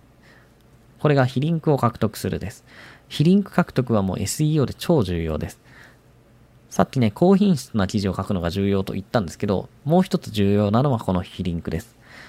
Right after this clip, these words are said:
で、この非リンクはね、自然に集まるようなものじゃないんです。まあ、何かっていうと、他のブログから自分のブログにリンクしてもらうっていうことなんですけど、やっぱりね、自分自身もなかなかリンクしないじゃないですか。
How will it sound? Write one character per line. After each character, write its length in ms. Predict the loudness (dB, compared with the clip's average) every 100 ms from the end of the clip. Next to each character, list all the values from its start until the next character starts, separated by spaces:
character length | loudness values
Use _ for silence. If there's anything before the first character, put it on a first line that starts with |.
| -20 _ _ 2
で、 160 | 2
こ 100 | 4
の 80 | 2
非 100 | 2
リ 120 | 4
ン 80 | 4
ク 60 | 2
は 40 |
ね、 240 | 4 4 0 -10 -8
自 180 | 0
然 180 | 2 4
に 80 | 4
集 160 | 2 4
ま 100 | 4
る 60 |
よ 120 | 4
う 20 | 4
な 80 |
も 100 | 0
の 80 | 0
じ 60 | 0
ゃ 20 |
な 80 | 0
い 80 | -2
ん 60 |
で 60 | -6
す。 100 | -14 -18 -16 -4
ま 80 | 0
あ、 20 |
何 160 | 2 4
か 100 | 2
っ 60 |
て 100 | 0
い 40 | -4
う 0 |
と、 80 |
他 180 | -4 -2
の 80 | 0
ブ 80 | 2
ロ 100 | 0
グ 60 |
か 120 | 0 2
ら 80 |
自 100 | 2
分 120 | 2 2
の 80 |
ブ 100 | 2
ロ 80 | 2
グ 80 | 2
に 120 | 2
リ 80 | 0
ン 80 | -2
ク 140 | -4
し 60 | 0
て 80 | 2
も 100 | 2
ら 60 |
う 60 | 2
っ 20 |
て 100 | -2
い 40 | -4
う 20 |
こ 60 |
と 80 | -4
な 80 | -6
ん 80 | -10
で 60 |
す 60 | -10
け 80 | -6
ど、 220 | -4 -6 -12 -20 -14 -2
や 80 | -2
っ 40 |
ぱ 120 | 0
り 100 | 0
ね、 180 | 0 -2 -10 -8
自 140 | 0 4
分 180 | 4 2
自 180 | 2
身 60 | 2
も 220 | 2 0
な 140 | 0 0
か 80 | 2
な 80 |
か 100 | 2
リ 80 | 4
ン 80 | 4
ク 80 | 2
し 100 | 2
な 60 |
い 60 | 2
じ 80 | 2
ゃ 20 |
な 60 | -4
い 60 |
で 60 | -8
す 80 | -12
か。 180 | -12